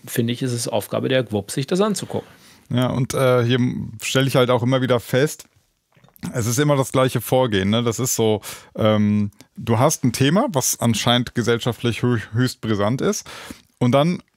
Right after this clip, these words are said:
Speaker 2: hinten brennt das Haus und vorne steht, äh, der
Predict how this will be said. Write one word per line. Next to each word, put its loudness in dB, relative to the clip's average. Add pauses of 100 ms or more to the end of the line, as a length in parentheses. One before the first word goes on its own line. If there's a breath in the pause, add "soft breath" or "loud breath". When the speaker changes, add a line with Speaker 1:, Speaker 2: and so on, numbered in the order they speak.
(180)
Speaker 2:
hinten 2
brennt 2
das 0
Haus 4
und -2
vorne 2
steht, -2
äh, 0 (400 loud breath)
der 4